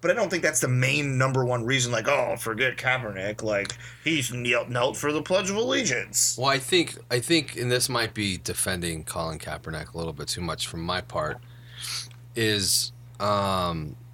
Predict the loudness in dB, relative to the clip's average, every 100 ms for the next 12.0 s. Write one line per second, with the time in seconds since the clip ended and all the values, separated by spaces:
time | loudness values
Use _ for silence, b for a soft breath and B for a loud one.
0 | -8 -2 0 2 2 2 0 -2 -2 0
1 | -4 -4 -4 -2 -4 -6 -8 -20 -8 0
2 | 2 2 0 0 2 0 0 -2 -2 0
3 | 0 0 0 0 -2 -4 -4 -2 -2 -2
4 | -4 -2 -4 -8 -18 B B B B B
5 | B 0 2 2 2 4 6 6 4 2
6 | 2 2 2 0 2 2 2 0 0 2
7 | 2 2 2 0 0 0 0 -2 -2 -6
8 | -12 -8 -2 0 2 2 2 2 0 2
9 | 2 2 -2 -2 0 0 0 0 0 2
10 | 0 -2 -2 0 0 0 0 0 -2 -6
11 | -4 -4 -4 -4 -4 -4 -2 -2 -6